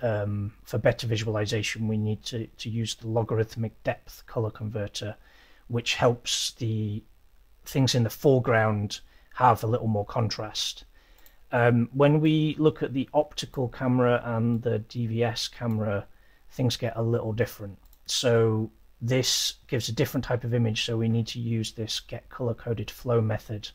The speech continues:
to extract the data from the camera, and then after that we reshape in the standard way. We also need to ensure that the, uh, the alpha channel of that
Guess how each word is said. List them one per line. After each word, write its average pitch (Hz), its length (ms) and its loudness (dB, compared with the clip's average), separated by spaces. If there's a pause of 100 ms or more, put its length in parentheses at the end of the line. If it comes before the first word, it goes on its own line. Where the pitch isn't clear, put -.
(520)
to - 80 -4
extract - 420 0
the 123 80 -4
data 117 300 0
from 110 180 -6
the 104 80 -6
camera, 104 480 -4 (520)
and 110 180 2
then 113 100 4
after 110 240 -2
that 107 180 -4
we 110 280 -4
reshape 110 520 0
in 113 60 0
the 104 80 -2
standard 107 400 -4
way. 104 420 -4 (520)
We 123 120 2
also 127 360 4
need 120 260 4
to 117 220 -2
ensure 113 480 0
that 117 260 -8
the, 110 340 -2
uh, 104 300 0 (480)
the 117 260 -4
alpha 123 380 2
channel 110 560 -2 (640)
of 107 380 -2 (140)
that - 540 -6